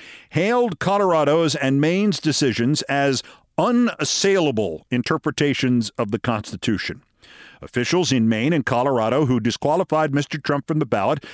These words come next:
have written that their decisions stemmed from following the language of the Constitution. But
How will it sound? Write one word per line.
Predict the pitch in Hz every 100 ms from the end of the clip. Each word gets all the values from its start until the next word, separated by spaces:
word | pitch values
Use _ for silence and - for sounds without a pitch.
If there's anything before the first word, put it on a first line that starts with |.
| -
have | 113 98
written | 160 185 202
that | -
their | 139
decisions | 147 - 143 139 156
stemmed | - - 151 180
from | - 123
following | 107 139 147 180 196
the | 175
language | 113 117 160 180 180 143
of | 110
the | 127
Constitution. | - 139 - 110 - - - 104 - _ _ _ _ - - - - - -
But | 92 85 277 185 160 - -